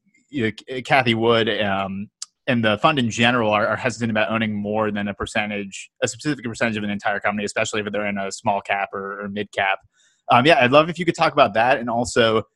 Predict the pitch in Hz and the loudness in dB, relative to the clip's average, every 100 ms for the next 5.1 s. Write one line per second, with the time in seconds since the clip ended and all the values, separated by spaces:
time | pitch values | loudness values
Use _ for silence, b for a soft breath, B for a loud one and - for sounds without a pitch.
0 | _ 139 151 151 135 127 135 127 113 - | _ -2 0 0 4 4 4 4 2 2
1 | 117 110 101 - 113 107 107 107 107 107 | 0 0 -4 -4 -4 0 4 4 2 0
2 | 104 107 104 98 98 - 127 117 - 147 | -2 -2 -2 -2 -6 -14 -4 -4 -2 -4
3 | 139 113 98 104 110 123 123 117 107 104 | -2 -2 -2 -4 0 0 -2 -4 -4 -2
4 | 107 104 104 107 104 107 107 - 110 110 | -2 0 0 0 0 -2 -6 -4 -2 -2